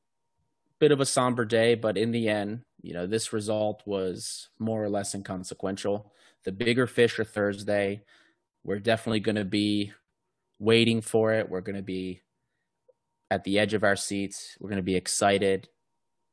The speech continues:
Much anticipation for that game. And then don't forget, regardless of what happens Thursday, we have the Z, the Zelia interview coming out on Friday. So definitely something else to be excited about.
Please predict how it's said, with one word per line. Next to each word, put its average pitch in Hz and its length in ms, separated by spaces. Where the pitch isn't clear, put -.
Much 110 420
anticipation 101 800
for 85 160
that 85 220
game. 85 320
And 101 140
then 110 140
don't 117 240
forget, 117 480
regardless 110 600
of 107 100
what 113 180
happens 110 480
Thursday, 101 640
we 98 140
have 104 240
the 101 100
Z, 113 480
the 107 160
Zelia 117 640
interview 104 340
coming 101 380
out 98 260
on 101 140
Friday. 92 600
So - 320
definitely 117 460
something 107 340
else 104 180
to 101 100
be 104 120
excited 98 400
about. 92 440